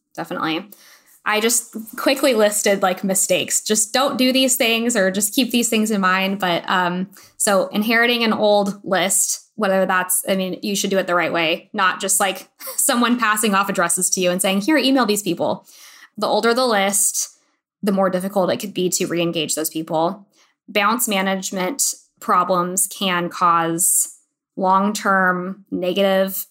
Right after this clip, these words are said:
effects on your account. So, uh, if you're using an E S P,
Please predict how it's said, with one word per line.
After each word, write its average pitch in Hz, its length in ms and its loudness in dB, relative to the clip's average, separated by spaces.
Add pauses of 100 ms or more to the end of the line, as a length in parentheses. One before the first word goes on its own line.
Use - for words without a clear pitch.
effects 175 420 -4
on 185 140 -2
your 185 180 -2
account. 156 460 -4
So, 170 440 0
uh, - 120 -6
if 220 100 -4
you're 247 100 0
using 269 220 2
an 226 60 0
E 202 120 -2
S 175 140 -2
P, 175 400 -4